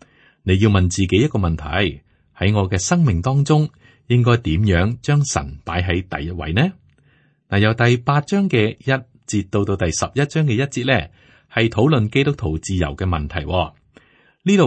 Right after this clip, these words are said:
講到基督徒自由嘅幾個方面。第八章係講可唔可以食肉，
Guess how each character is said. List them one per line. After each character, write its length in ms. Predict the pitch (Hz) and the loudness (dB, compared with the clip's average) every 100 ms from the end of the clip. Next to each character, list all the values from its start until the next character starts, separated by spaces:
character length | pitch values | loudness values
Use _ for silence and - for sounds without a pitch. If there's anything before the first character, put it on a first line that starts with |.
| 104 | 2
講 240 | 95 139 | 0 2
到 260 | 139 107 113 | 2 0 0
基 160 | 131 | 0
督 80 | 131 | 0
徒 260 | 127 78 76 | -2 -4 -4
自 180 | - 92 | -4 -4
由 200 | 76 73 | -4 -2
嘅 220 | 95 87 | -2 -2
幾 160 | 85 87 | -2 -4
個 100 | 90 | -4
方 220 | 110 107 | -2 -2
面。 460 | 85 80 98 82 71 _ _ _ _ - | -2 0 0 0 -6 _ _ _ _ -4
第 160 | 95 | -2
八 160 | 95 104 | 0 -2
章 340 | - 123 120 | 0 0 0
係 240 | 117 101 90 | -2 -2 -2
講 300 | 87 101 135 | -2 -2 -4
可 320 | - 131 135 | -4 0 2
唔 40 | 78 | 0
可 160 | - | -4
以 160 | 113 98 | -4 -4
食 180 | - - | -6 -6
肉， 220 | 95 76 | -6 -6